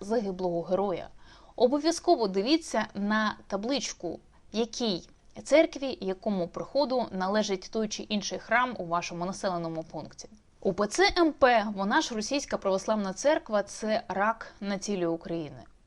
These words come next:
І тут може бути лише два шляхи. Або ми всі разом виліковуємося і забуваємо про цю хворобу, або,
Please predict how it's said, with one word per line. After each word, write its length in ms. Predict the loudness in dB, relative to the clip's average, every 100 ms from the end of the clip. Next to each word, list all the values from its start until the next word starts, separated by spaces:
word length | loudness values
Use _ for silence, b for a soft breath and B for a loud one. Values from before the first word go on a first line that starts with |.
| -4
І 140 | 2
тут 180 | 4 4
може 260 | 2 2 0
бути 340 | -2 -2 -2
лише 340 | 0 -2 -2 -2
два 200 | -2 -4
шляхи. 420 | -4 -10 -10 -14 -16 _ _ -2
Або 260 | 2 4 4
ми 140 | 2
всі 400 | -2 -2 -2 0
разом 460 | -2 -2 0 -2 -4
виліковуємося 1040 | -2 0 0 4 4 4 0 -2 -2 -2 -6
і 240 | -4 -2
забуваємо 640 | 0 0 0 0 0 -4 -6
про 160 | -8
цю 200 | -6 -6
хворобу, 680 | -6 -2 2 2 2 0 -2 B B B B
або, 500 | -2 0 6 6